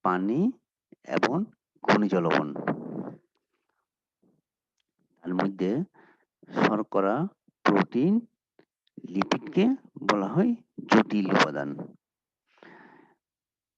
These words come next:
তাহলে পরিপাক কি? জটিল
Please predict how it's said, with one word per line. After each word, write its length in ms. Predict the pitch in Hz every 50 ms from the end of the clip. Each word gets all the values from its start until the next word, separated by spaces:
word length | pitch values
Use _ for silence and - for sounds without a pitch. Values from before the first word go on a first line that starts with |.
| _ _ _ _ -
তাহলে 360 | - 92 101 107 107 110 117 147 190 220 - _ _ _ _ _ _ _ _ -
পরিপাক 440 | 190 180 120 120 - - 165 156 156 - _ -
কি? 280 | - 139 175 220 247 269 - _ _ _ _ _ _ _ _ _ _ _ _ _ _ _ _ _ _ - - 92 -
জটিল 320 | 101 98 - - 139 156